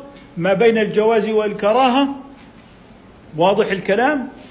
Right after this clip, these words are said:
وموضع البحث فيما هو على أربعة أصابع بقدر الإصبع الأوسط، فما زاد فهو حرام، فهو إيه؟ حرام.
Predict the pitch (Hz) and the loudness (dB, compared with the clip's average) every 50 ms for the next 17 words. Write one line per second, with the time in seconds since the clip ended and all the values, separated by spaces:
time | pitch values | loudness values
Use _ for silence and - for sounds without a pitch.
0 | - - - - - - - - - - - - - - - - - - - - | -20 -20 -20 -20 -20 -20 -20 -20 -20 -20 -20 -20 -20 -20 -20 -20 -20 -20 -20 -20
1 | - - - - - - - 320 180 165 185 190 202 190 190 202 190 240 269 262 | -20 -20 -20 -20 -20 -20 -18 -8 -2 -2 0 0 0 -2 -2 0 2 2 2 2
2 | 214 214 226 196 180 - 196 185 202 175 180 277 - 285 285 285 - - 220 214 | 4 4 2 2 2 0 -2 -2 -2 0 -2 -2 -2 -2 -6 -6 -6 -6 -4 -2
3 | 214 226 214 220 233 220 208 208 208 208 208 208 214 202 185 190 190 185 185 196 | 0 0 2 4 4 4 4 4 4 4 4 4 2 2 2 2 2 2 0 0
4 | 185 170 - 190 165 156 147 151 135 - - - - - - - 185 165 170 - | -2 0 0 0 0 0 0 -2 -4 -4 -8 -14 -18 -20 -20 -16 -14 -12 -10 -6
5 | - 233 196 220 214 214 220 226 202 - - 240 220 226 214 226 220 190 - 185 | -4 -2 -2 0 -2 -2 -2 -4 -4 -4 -2 -2 0 0 0 2 0 0 0 -2
6 | 175 - 190 208 214 233 226 196 226 226 220 220 185 214 233 262 269 - - 190 | -6 -4 -2 0 2 2 2 4 6 6 6 6 6 4 4 4 4 2 0 0
7 | 180 180 190 202 196 208 190 208 208 226 233 240 220 202 156 117 - - - - | 0 2 2 2 2 2 2 2 4 6 6 6 4 2 0 -2 -6 -10 -16 -20
8 | - - - - - - - - - - - - - 175 180 180 185 185 196 220 | -20 -20 -20 -20 -20 -20 -20 -20 -20 -20 -20 -8 -2 0 2 4 4 4 4 4
9 | 240 262 269 - - - - - - - - - - - 151 156 170 175 196 220 | 4 2 2 0 -6 -12 -14 -16 -16 -16 -18 -20 -16 -4 -2 0 2 4 4 4
10 | 240 247 220 196 156 117 | 6 4 4 2 0 -2